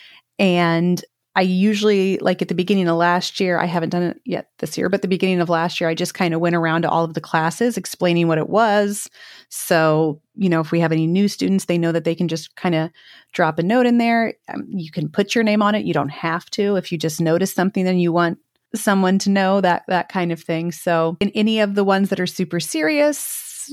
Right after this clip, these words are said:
I'll kinda make copies, contact the people who need to be contacted, talk to the students, that kind of thing. Um, sometimes they just put things in there for me. Somebody left me a keychain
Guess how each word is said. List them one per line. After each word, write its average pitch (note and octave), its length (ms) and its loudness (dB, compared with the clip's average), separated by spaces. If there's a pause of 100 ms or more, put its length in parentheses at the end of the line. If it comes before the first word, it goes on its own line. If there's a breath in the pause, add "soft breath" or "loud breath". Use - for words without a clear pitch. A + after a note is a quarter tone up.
(100)
I'll E3 160 0
kinda E3 240 0
make - 160 -2
copies, - 440 -2
contact G3+ 380 -2
the - 60 -20
people G3 240 -4
who F#3+ 40 2
need F3 100 2
to E3+ 60 -2
be E3+ 60 -2
contacted, F3+ 680 -2
talk E3+ 180 -2
to - 80 -12
the E3+ 80 -6
students, E3 440 -4
that D#3 180 -2
kind E3+ 160 -2
of F3 80 -6
thing. C#2 340 -6 (520 soft breath)
Um, F3 260 0
sometimes A#3 460 0
they F#3+ 120 0
just F#3 220 -2
put F#3+ 160 0
things F3+ 200 0
in F3 100 2
there E3+ 100 2
for E3 160 -4
me. E3 100 -4
Somebody F3+ 300 -4
left F3 220 -2
me F3 100 -2
a E3 60 -4
keychain F#3+ 580 -4